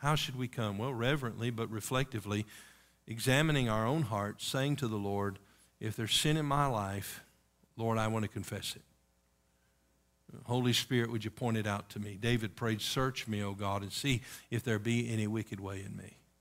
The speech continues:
There may be things that we've been blinded to in our own heart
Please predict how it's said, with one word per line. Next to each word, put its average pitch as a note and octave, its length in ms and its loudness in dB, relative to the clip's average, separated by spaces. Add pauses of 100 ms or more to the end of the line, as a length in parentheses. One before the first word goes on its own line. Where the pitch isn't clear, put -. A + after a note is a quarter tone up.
(1900)
There A#2+ 220 0
may B2+ 160 6
be B2 160 4
things C#3 400 4
that C3+ 80 2
we've B2+ 160 2
been B2+ 180 4
blinded A#2+ 560 2
to G#2+ 220 0
in G2+ 60 -2
our G#2 120 0
own A2+ 220 0
heart A#2+ 400 0